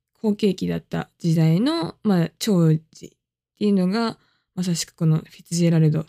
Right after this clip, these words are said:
て人なんですよね。まあ、他にも、えっと、楽園のこちら側とか、と、書いてたりとか、あと短編小説をかなり書いていて、えっと、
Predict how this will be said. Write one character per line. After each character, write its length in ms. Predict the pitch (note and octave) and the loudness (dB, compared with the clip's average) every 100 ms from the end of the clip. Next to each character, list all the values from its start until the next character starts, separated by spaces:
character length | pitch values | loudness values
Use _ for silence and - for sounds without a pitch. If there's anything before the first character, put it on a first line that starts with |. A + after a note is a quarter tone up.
| _ _ | _ _
て 80 | - | -8
人 180 | E3 - | -8 -2
な 120 | D#3+ | -2
ん 140 | D3 - _ | -2 -6 _
で 80 | _ | _
す 100 | _ | _
よ 60 | _ | _
ね。 240 | - A#3+ - _ _ _ | -6 -6 -8 _ _ _
ま 80 | - | -6
あ、 20 | |
他 280 | G3+ G#3 B3 | -4 -4 -4
に 160 | B3+ A#3+ | -2 0
も、 240 | F3+ E3 _ _ - | 0 -2 _ _ -14
え 120 | G3 | -14
っ 20 | |
と、 200 | - - | -12 -6
楽 280 | F#3 F3+ - | -4 -4 -2
園 100 | A3+ | -2
の 80 | A3 | -4
こ 160 | - | -6
ち 160 | G3+ G3+ | -6 -2
ら 140 | F3+ | 0
側 400 | F3 E3+ E3+ F3 | 2 0 0 -4
と 180 | - G3 | -8 -12
か、 260 | - F3 - _ _ _ _ _ _ _ | -10 -10 -12 _ _ _ _ _ _ _
と、 240 | - F3 - _ _ _ _ _ _ | -10 -10 -12 _ _ _ _ _ _
書 120 | G3 | -8
い 80 | F3 | -8
て 100 | _ | _
た 120 | E3 | -12
り 120 | D#3+ | -12
と 100 | - | -14
か、 200 | - - | -12 -8
あ 40 | G#3 | -8
と 80 | |
短 280 | G3+ D4+ F4 | -6 -6 -4
編 200 | F4 F4+ | -2 -2
小 200 | E4+ E4+ | -2 -4
説 200 | D4 G3+ E3+ | -2 -2 -2
を 40 | |
か 160 | F3 F3+ | 0 0
な 120 | F3 | 0
り 100 | E3 | 0
書 140 | F3+ | -2
い 80 | E3 | -2
て 160 | - E3+ | -2 -6
い 80 | - | -8
て、 180 | - | -6
え 140 | F3+ E3 | -2 -2
っ 40 | - _ _ _ _ _ | -4 _ _ _ _ _
と、 280 | - F3+ E3+ | -6 -4 -4